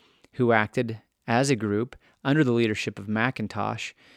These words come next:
and the MacPhersons for generations disputed that claim that they should be the leaders. Keeping on going down the list, we have the Stuarts of Atholl.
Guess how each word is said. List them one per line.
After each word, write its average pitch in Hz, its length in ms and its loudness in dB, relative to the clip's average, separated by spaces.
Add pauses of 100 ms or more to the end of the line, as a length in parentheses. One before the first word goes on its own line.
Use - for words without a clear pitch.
(640)
and 113 240 -4
the 113 120 -6
MacPhersons 117 720 0
for 107 380 -2 (100)
generations 110 720 0
disputed 104 540 -4
that 98 180 -6
claim 110 400 -10 (160)
that 107 140 -6
they 107 180 -2
should 104 240 -8
be 107 340 -6
the 139 140 -12
leaders. 104 420 -8 (800)
Keeping 123 280 0
on 120 100 0
going 117 220 2
down 113 140 2
the 110 80 -2
list, 117 360 -2
we 127 60 0
have 120 100 4
the 110 60 -2
Stuarts - 360 -2
of 110 60 -8
Atholl. 117 480 -2